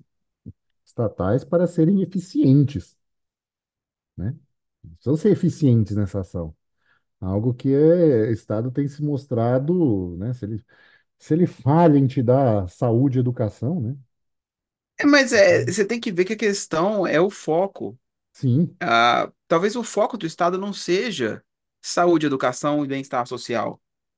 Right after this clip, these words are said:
Speaker 2: Por isso que é, é meio deixado de lado. Em alguns lugares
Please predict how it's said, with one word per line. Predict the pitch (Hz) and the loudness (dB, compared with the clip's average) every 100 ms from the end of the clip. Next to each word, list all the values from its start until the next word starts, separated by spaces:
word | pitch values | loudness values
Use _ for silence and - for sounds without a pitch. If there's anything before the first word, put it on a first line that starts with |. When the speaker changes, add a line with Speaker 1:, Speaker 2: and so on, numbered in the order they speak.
| _ _ _ | _ _ _
Speaker 2:
Por | 170 185 | -4 -2
isso | 247 247 | -4 -8
que | 202 220 214 220 220 196 196 - | -6 -8 -6 -6 -6 -6 -6 0
é, | 180 - 185 | 2 4 2
é | |
meio | 208 | 2
deixado | 208 214 196 | 0 0 -2
de | 196 | 0
lado. | 190 170 131 - - - | 2 4 2 -2 -20 -10
Em | 208 | -4
alguns | 202 233 233 | -2 -2 -4
lugares | 190 160 160 151 135 - - | 0 2 2 -2 -6 -16 -20